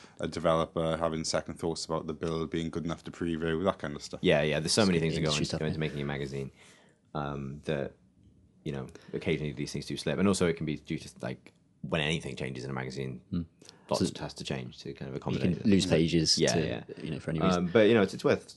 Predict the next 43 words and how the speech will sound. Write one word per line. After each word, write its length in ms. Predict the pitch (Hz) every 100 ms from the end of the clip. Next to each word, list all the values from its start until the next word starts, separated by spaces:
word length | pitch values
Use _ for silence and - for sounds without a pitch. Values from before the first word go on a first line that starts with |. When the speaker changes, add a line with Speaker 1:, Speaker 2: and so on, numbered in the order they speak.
| - -
Speaker 2:
um, 300 | 71 69 - _ _ - - - - - _ _ _ _ -
answering 240 | 85 71
these 60 | -
questions, 220 | - 67
I 40 |
think, 100 | 65 107
Speaker 3:
Yeah, 200 | 95 90
it's, 160 | 101
Speaker 2:
let 100 | 127
Speaker 3:
it's, 80 | 98
Speaker 2:
me 60 | 73
know 100 | 73
Speaker 3:
it's, 260 | - 104
Speaker 2:
what 80 | -
the 60 | -
Speaker 3:
it, 40 |
it 40 | 90
Speaker 2:
process 180 | 78 107
Speaker 3:
is 100 | 98
Speaker 2:
is. 40 |
Speaker 3:
really 140 | 107 85
regrettable 360 | 85 87 85
when 80 | 80
it 60 | 73
happens, 300 | 80 - -
but 220 | 82 -
Speaker 2:
Yeah. 160 | 71 65 - -
Speaker 3:
um, 300 | 92 85 82 -
it's 220 | 90 - -
often 240 | 82 80
just 220 | 80 -
down 220 | - 80 78
to 220 | 73 76 -
events 380 | 98 76 - -
that 140 | -
<laughs> 320 | 82 - - -
can't 240 | 82 71
control. 320 | 80 69 69 - - -
And 120 | 107
you, 80 | 98
you 140 | 113 113
have 100 | -
to, 240 | 92 82